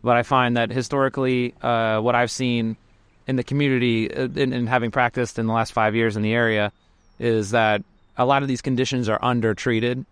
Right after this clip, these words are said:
And if we get them on appropriate treatments, they can reach new levels of clearance and control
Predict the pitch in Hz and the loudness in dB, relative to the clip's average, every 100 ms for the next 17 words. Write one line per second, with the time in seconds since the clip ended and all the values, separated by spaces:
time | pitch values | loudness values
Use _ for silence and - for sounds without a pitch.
0 | - 117 113 110 117 127 - 120 110 101 | -6 -2 -2 -2 0 0 0 0 0 -2
1 | - 120 107 117 113 98 - 147 117 113 | 0 0 0 0 0 -2 -2 0 0 -2
2 | 107 - - _ _ _ _ - 117 117 | -2 -6 -18 _ _ _ _ -2 0 0
3 | - 117 110 104 - - 113 113 127 104 | 0 0 0 -2 -6 -14 -8 0 0 0
4 | - 131 131 127 123 117 107 98 - 131 | -4 -2 2 4 4 2 -2 -6 -2 0
5 | 117 107 - - 117 113 113 104 123 120 | 2 0 -4 -8 -8 -6 -4 -4 0 0
6 | 113 113 | 0 -2